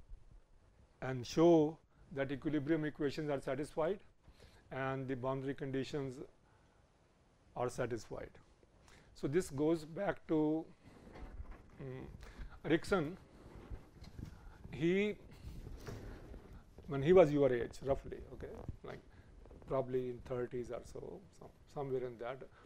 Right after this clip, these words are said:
because he proved that result in, I think, nineteen fifty-six or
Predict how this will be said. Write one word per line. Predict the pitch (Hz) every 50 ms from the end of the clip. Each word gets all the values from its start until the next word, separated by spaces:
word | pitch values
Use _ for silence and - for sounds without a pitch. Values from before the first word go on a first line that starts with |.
| - -
because | - - 170 147
he | 143 196
proved | 185 - 185 202 226 202 160
that | 165 151 131
result | 147 147 131 143 143 147 147 143
in, | 147 135 127 131 123 127 123 117 - - - - - - - - - - - - - - _ _ - - - - - - - - - _ -
I | - -
think, | - - 190 170
nineteen | 143 127 131 135 143 143 139 135 - 147 151 143 135 - -
fifty-six | 143 127 - - - 143 127 - - - 151 160 156 - - -
or | - 135 127 127 127 120